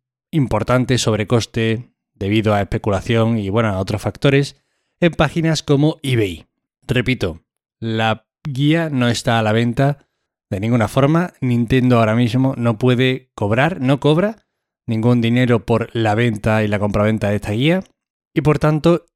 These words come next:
yo entiendo que prefieren, y por mucho, perjudicar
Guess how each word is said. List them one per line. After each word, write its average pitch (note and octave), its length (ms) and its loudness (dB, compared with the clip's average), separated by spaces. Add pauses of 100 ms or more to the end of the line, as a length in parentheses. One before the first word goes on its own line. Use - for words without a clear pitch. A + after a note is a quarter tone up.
(120)
yo C3 140 2
entiendo B2+ 420 2
que A#2 140 -2
prefieren, C3+ 720 -2
y A2+ 140 -8
por G2+ 180 -4
mucho, C3+ 500 0 (480)
perjudicar C3+ 720 0